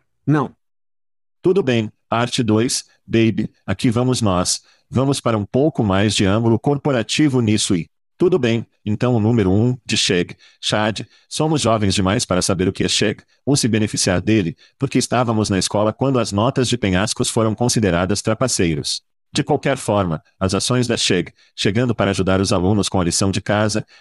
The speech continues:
Speaker 2: a preparação para os exames e o suporte à redação caíram em cinquenta porcentagem depois de relataram uma queda na receita devido a aumento significativo do interesse dos alunos no chat G P T. Chad,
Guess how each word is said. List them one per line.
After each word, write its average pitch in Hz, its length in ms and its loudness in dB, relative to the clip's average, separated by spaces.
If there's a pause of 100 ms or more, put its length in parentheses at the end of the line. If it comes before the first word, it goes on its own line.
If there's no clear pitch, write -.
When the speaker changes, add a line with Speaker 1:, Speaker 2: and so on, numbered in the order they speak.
Speaker 2:
a - 80 -10
preparação 135 560 0
para 107 140 0
os 95 80 0
exames 107 440 0
e 120 60 0
o 113 60 2
suporte 123 480 -2
à 95 60 0
redação 117 420 0
caíram 98 380 2
em 92 60 0
cinquenta 131 460 -2
porcentagem 101 720 -2
depois 117 360 0
de 113 80 -2
relataram 107 500 0
uma 98 140 0
queda 110 320 -2
na 95 80 0
receita 101 420 0
devido 107 420 0
a 98 120 -4 (120)
aumento 95 400 0
significativo 123 840 0
do 98 140 2
interesse 92 420 0
dos 90 180 0
alunos 90 380 0
no 87 100 -2
chat 101 320 -2
G 202 120 0
P - 160 -2
T. - 240 -6 (280)
Chad, 120 520 -2